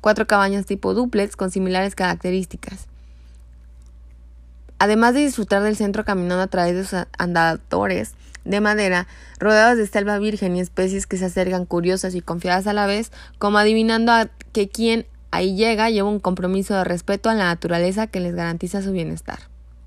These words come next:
La visita al programa de conservación de la guacamaya roja es obligada,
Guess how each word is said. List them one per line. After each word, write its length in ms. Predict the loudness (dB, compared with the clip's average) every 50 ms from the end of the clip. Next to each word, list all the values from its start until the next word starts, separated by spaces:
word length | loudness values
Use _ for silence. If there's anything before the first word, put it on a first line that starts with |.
| -20 -20 -20 -20 -20 -20 -20 -20 -20 -20 -20 -20 -20 -20 -20 -20 -20 -20 -20 -12 -2
La 140 | 2 4 4
visita 380 | 4 4 4 2 2 2 2
al 60 | 0 2
programa 360 | 4 4 4 4 4 2 2
de 140 | 2 0 0
conservación 560 | -4 -4 -2 0 0 0 0 0 0 0 0
de 80 | 2
la 100 | 2 2
guacamaya 540 | 2 2 2 0 -2 -2 0 0 2 2 2
roja 340 | 2 0 -2 0 0 -2 -2 -2
es 180 | -2 -2 0 0
obligada, 580 | 0 2 2 2 2 2 2 0 0 -2 -4